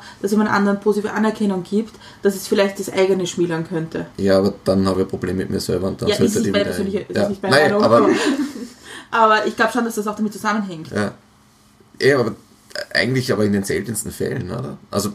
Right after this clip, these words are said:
Speaker 2: sagt dann, finde ich, sehr viel über die Person aus, die kein Lob aussprechen kann, weil eigentlich, glaub ich,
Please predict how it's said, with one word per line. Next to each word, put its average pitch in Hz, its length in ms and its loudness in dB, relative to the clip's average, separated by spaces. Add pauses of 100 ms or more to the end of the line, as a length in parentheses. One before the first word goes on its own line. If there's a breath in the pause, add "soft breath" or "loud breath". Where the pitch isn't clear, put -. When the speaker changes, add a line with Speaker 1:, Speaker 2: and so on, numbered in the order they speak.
Speaker 2:
sagt - 260 0
dann, 113 120 4
finde 113 180 2
ich, 110 60 0
sehr 110 120 4
viel 113 100 2
über 110 100 2
die 107 80 0
Person 110 360 2
aus, 110 120 0
die 101 100 -4
kein 95 160 -2
Lob 110 160 2
aussprechen 98 540 0
kann, 92 260 -6
weil 92 240 0
eigentlich, 101 540 -2 (200)
glaub 101 160 2
ich, - 220 0